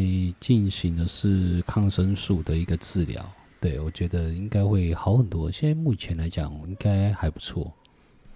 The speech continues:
嗯。那感冒的部分，大概以目前为止大概是这样。那中间还有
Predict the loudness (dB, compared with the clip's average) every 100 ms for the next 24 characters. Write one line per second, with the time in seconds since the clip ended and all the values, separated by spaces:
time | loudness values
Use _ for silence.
0 | -20 -20 _ -4 -4 -4 -10 -20 _ _
1 | _ _ _ _ _ _ _ _ _ _
2 | _ -20 _ _ _ _ _ _ -20 _
3 | _ _ _ _ _ -2 0 2 0 0
4 | 2 2 2 2 2 2 0 2 4 4
5 | 0 -6 -10 -10 -14 -18 -20 -2 2 4
6 | 2 2 0 0 -2 -4 -4 -4 -6 -4
7 | -2 -2 -4 -4 -2 -2 -4 0 2 4
8 | 2 4 2 4 2 0